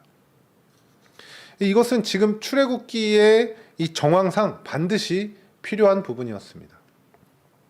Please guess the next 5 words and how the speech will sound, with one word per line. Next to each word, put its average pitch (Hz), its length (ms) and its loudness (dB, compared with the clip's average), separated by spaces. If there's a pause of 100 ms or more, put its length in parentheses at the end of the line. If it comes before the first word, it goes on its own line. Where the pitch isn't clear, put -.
(580)
하나님은 208 440 4
이스라엘 196 360 4
백성을 185 560 2
애굽에서 180 500 0
구해주시는데 131 880 -2